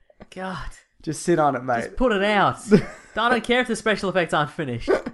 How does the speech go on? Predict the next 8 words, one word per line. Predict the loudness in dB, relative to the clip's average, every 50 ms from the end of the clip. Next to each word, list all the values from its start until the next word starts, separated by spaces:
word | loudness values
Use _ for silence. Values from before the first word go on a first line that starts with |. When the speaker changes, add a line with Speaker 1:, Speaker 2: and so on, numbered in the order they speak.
| -16 _ -18 -12
Speaker 1:
wanna | -8 -8 -8
see | -6 -6 -8
the | -8 -8 -10 -10
acting. | -10 -12 -10 -12 -12 -6 -4 -2 -2 -2 -4 -6 -10 -12 -14 -18 _ _
Speaker 2:
Yeah. | -2 4 6 8 8 10 8 8 8 6 4 0 -4
Speaker 1:
The | -12 -12 -10
acting. | -8 -8 -8 -10 -12 -6 -2 -2 -2 -2 -4 -8 -8
Speaker 2:
Yeah. | -6 0 2 6 6 6 6 8 6 4 4 2 -2